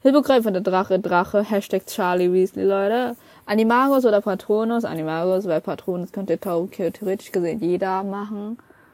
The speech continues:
Äh, nur außer man ist so Todesser und irgendwie so. Außer, abgesehen, man ist so ein extra Todesser, in Anführungszeichen, so wie Snape.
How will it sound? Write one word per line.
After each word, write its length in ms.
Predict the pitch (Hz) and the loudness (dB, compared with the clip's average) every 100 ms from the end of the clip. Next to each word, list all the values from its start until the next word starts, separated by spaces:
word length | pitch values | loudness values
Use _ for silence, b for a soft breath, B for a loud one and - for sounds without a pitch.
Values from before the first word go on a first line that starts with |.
| b b _ _ _ _ - | b b _ _ _ _ -8
Äh, 380 | 190 190 185 185 | -2 0 0 0
nur 520 | 190 190 185 175 - | 0 0 0 -2 -4
außer 240 | - 196 190 | -4 -2 -2
man 140 | 170 | -6
ist 80 | 175 | -6
so 80 | - | -8
Todesser 560 | 196 170 175 190 156 | -4 -4 -4 -4 -4
und 180 | 156 - | -4 -6
irgendwie 220 | 170 175 | -6 -4
so. 180 | 190 185 | -4 -4
Außer, 500 | - 190 202 180 - | -4 -6 -6 -8 -6
abgesehen, 540 | 226 - 233 226 226 214 | -8 -4 -2 -2 -4 -4
man 140 | 190 | -6
ist 160 | 196 - | -6 -4
so 140 | 180 | -4
ein 300 | 175 170 - - | -4 -8 -10 -8
extra 440 | 196 - - 214 | -8 -10 -10 -8
Todesser, 460 | 220 208 - 214 190 | -4 -6 -6 -8 -8
in 80 | |
Anführungszeichen, 560 | 190 202 208 214 208 202 | -8 -8 -8 -8 -6 -4
so 120 | 185 | -4
wie 80 | 175 | -6
Snape. 320 | - 160 226 | -8 -8 -8